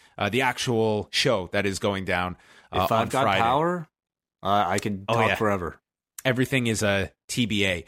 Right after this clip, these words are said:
Speaker 1: Uh, one, uh, update I wanted to make because, uh, there was a report out earlier in the day about Paul Heyman not going to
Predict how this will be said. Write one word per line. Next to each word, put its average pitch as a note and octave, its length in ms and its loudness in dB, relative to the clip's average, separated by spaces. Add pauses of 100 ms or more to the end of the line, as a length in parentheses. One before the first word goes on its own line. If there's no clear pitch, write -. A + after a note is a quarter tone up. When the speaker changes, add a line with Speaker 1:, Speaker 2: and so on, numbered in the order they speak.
(160)
Speaker 1:
Uh, A#2 160 2
one, G3 540 0
uh, B2 220 2
update A#2+ 460 -2
I G#2+ 100 0
wanted A2+ 280 0
to G#2 80 -8
make G2+ 320 -2
because, F#2+ 560 -4
uh, F2+ 320 -2
there F#2+ 140 -4
was E3 160 2
a F3+ 40 4
report D3 320 0
out C3 160 2
earlier D3 360 2
in C3+ 80 0
the A#2+ 80 0
day G#2 560 2
about G2 340 -2
Paul A2+ 300 0
Heyman G2+ 340 -4
not C3+ 480 -2
going G2+ 300 -2
to F#2 400 -2